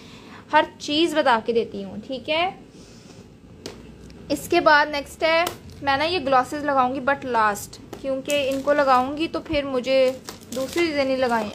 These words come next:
लगाई जानी मुझसे, ठीक है। अच्छा इसके बाद एक ये पैलेट है नोवो की, ये पहले देख लो, पहले ये वाली चीज़ें, then मैं आगे पे पहुँचूँ। ये मेरे पास ना नोवो की आई पैलेट और ये स्मूथ टेक्सचर आई पैलेट है, और ये आप लोग इसकी क्वालिटी चेक कीजिएगा, ये आप लोग आई चेक करो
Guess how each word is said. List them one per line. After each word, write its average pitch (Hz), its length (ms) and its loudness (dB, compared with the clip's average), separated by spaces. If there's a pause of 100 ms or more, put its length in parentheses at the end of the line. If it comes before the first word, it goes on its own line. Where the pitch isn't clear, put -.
लगाई 226 320 0
जानी 208 220 -4
मुझसे, - 400 -8 (540)
ठीक 311 200 0
है। 320 180 4
अच्छा 277 240 -2
इसके 294 240 -4
बाद 285 200 -2
एक 277 200 -2
ये 269 80 0
पैलेट 269 320 -2
है 285 100 -2
नोवो 247 280 0
की, 269 200 -6
ये 285 180 -2
पहले 262 280 0
देख 233 240 0
लो, 277 60 -2
पहले 247 300 0 (500)
ये 254 80 -2
वाली 247 160 -2
चीज़ें, 254 380 -4
then 247 200 -2
मैं 262 80 -4
आगे 226 320 -2
पे 220 100 -12
पहुँचूँ। 214 400 -10 (420)
ये 285 260 4
मेरे 285 220 2
पास 277 260 4
ना 311 120 0
नोवो 269 300 0
की 277 160 -4
आई 240 160 0 (100)
पैलेट 254 400 -2
और 269 120 -4
ये 262 200 -4
स्मूथ 277 460 -2
टेक्सचर 269 340 -2
आई 240 200 2 (100)
पैलेट 233 580 -2
है, 262 160 -4
और 233 120 -2
ये 226 140 -2
आप 226 160 -2
लोग 220 140 -4
इसकी 226 220 -10
क्वालिटी 208 340 -4
चेक 214 180 -10
कीजिएगा, 214 400 -12 (480)
ये 247 120 -2
आप 247 180 2
लोग 247 140 0
आई 214 140 -2
चेक 220 540 -8
करो - 160 -12